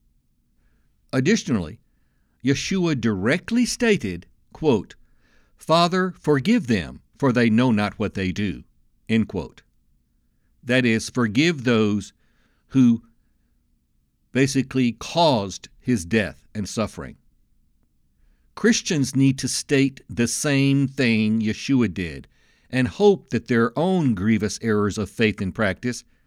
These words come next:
which are far worse than Judaism's, by the way, are likewise forgiven. Finally,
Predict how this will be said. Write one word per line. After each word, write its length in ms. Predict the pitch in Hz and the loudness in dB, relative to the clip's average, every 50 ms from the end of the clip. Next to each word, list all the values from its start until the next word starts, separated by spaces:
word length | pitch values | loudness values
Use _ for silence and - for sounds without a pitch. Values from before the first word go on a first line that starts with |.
| _ _ _ _ _ _ - | _ _ _ _ _ _ 0
which 200 | 127 120 - - | 0 0 0 0
are 120 | 113 98 | -2 -2
far 640 | - - - - - 160 185 151 120 107 98 92 87 | -4 -8 -10 -4 -2 0 2 4 4 2 2 0 0
worse 400 | 87 113 151 139 104 90 - - | 0 2 2 2 0 -2 -4 -10
than 200 | - 104 92 90 | -8 -6 -6 -6
Judaism's, 600 | 76 92 120 143 127 104 87 82 73 80 82 78 | -2 -2 0 0 0 -2 -4 -4 -8 -12 -14 -14
by 180 | - - 85 87 | -10 -8 -8 -6
the 100 | 87 85 | -6 -6
way, 280 | 82 85 85 90 98 - _ _ _ _ _ _ _ _ _ _ - | -8 -6 -6 -6 -8 -10 _ _ _ _ _ _ _ _ _ _ -2
are 140 | 120 120 | -2 0
likewise 580 | 117 123 123 123 120 - 113 107 104 101 95 - | 2 2 2 0 0 0 0 0 0 0 -2 -4
forgiven. 480 | - 131 98 98 143 151 101 78 58 - _ _ _ _ _ _ _ _ _ _ _ _ _ _ _ _ _ _ _ _ _ _ _ _ _ _ _ _ _ _ _ _ | -6 -6 -4 -4 -6 -6 -6 -10 -14 -16 _ _ _ _ _ _ _ _ _ _ _ _ _ _ _ _ _ _ _ _ _ _ _ _ _ _ _ _ _ _ _ _
Finally, 500 | - - 254 247 180 139 113 101 92 - | -4 -2 0 2 2 2 2 0 -2 -6